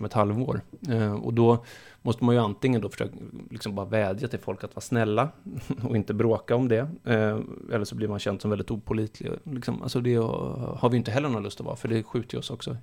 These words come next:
i, i sank i längden. Men det är klart, däremot har vi gjort om projekt eller bantat projekt på olika sätt och man kan ju alltid säga till sina, de som ger oss pengar att nej, men nu blir det inte det projektet vi sökte för.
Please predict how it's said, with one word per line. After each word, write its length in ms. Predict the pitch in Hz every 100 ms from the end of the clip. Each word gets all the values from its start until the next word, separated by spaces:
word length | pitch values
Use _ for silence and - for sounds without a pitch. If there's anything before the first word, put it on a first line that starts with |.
| 202 -
i, 320 | - 135 151
i 40 | 113
sank 320 | 107 123 -
i 100 | -
längden. 300 | 110 117 - - - - - -
Men 100 | 131
det 60 | 139
är 20 |
klart, 160 | 127
däremot 240 | 123 135 127
har 80 | 107
vi 80 |
gjort 140 | 113 -
om 280 | 123 143 139
projekt 520 | 143 - 131 - 120
eller 140 | 107
bantat 520 | 104 120 113 - 120
projekt 320 | - 123 113 -
på 80 |
olika 200 | 117 110
sätt 420 | 107 110 - _ -
och 320 | 107 101 - - - - - _
man 120 | -
kan 120 | 95 110
ju 60 |
alltid 220 | 101 -
säga 220 | - 104 110
till 140 | -
sina, 440 | 120 107 101 98 104 117 62 - - - - - - 120 120 117 -
de 160 | 110
som 180 | 98 104
ger 140 | 120 127
oss 80 |
pengar 260 | - 101 98
att 100 | 101
nej, 140 | 113
men 80 | 110
nu 60 | 127
blir 160 | 110
det 60 | 131
inte 120 | 127
det 80 | -
projektet 440 | - - 110 113
vi 40 | 110
sökte 360 | - 101 -
för. 320 | - - 151